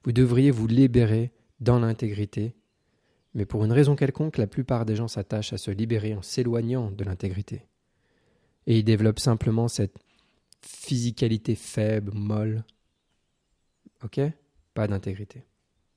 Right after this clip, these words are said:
Et cette sorte de mollesse, vous savez, l'esprit du hamac, l'esprit de quelqu'un qui se repose sur un hamac, qui n'a pas d'intégrité non plus. La mauvaise libération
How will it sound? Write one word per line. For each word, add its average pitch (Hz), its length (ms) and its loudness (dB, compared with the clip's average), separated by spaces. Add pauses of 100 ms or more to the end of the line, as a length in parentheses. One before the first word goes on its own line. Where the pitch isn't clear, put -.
(640)
Et - 40 -6
cette - 220 -2
sorte - 360 -2
de 104 160 -2
mollesse, 120 360 0
vous 101 40 -10
savez, 117 380 -2 (720)
l'esprit 110 640 -2
du 104 160 -2
hamac, 113 520 -6
l'esprit 113 400 -6
de 107 100 -4
quelqu'un 117 320 -4
qui 107 140 -10
se - 100 -12
repose 113 460 -4
sur - 240 -8
un 101 100 -4
hamac, 110 460 -10 (400)
qui - 100 -8
n'a 98 100 0
pas 120 180 0
d'intégrité 107 540 -2
non 101 140 -4
plus. - 200 -10 (1040)
La 113 80 0
mauvaise 127 380 6
libération 123 680 2